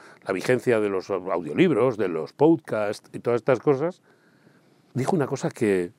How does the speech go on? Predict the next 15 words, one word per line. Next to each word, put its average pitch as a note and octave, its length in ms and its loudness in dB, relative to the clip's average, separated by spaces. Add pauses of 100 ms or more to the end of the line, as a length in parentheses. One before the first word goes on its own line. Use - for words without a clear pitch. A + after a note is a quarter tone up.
(180)
a - 100 -8
todos D#3 260 4
se A2+ 80 0
nos F#2 140 -4
quedó F#2+ 200 2
grabado, E2+ 400 0
pero E2+ 120 -10
especialmente G3 520 0
a A2+ 40 0
mí, C3+ 100 0
¿eh? F#2+ 160 -4
Me G#2 300 -6 (420)
dijo, C#3+ 340 4 (840)
tenía A2+ 320 4
unos G2+ 380 0